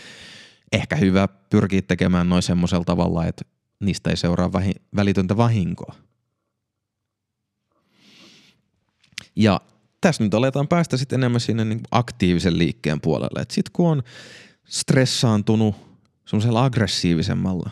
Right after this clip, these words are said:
tehokkaammalla <laughs> tavalla, jos ajattelee, niin siitä voidaan alkaa puhua siitä, että hei, nyt on hyvä mennä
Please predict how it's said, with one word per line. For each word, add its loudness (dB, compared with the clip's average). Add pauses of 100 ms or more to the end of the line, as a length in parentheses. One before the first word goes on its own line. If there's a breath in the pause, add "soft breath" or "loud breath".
(160)
tehokkaammalla 0 (200)
<laughs> -4
tavalla, -2
jos -2
ajattelee, -6 (880 loud breath)
niin 4
siitä 4
voidaan 4
alkaa 0
puhua 2
siitä, -2
että -2
hei, 0
nyt -2
on 2
hyvä 2
mennä 0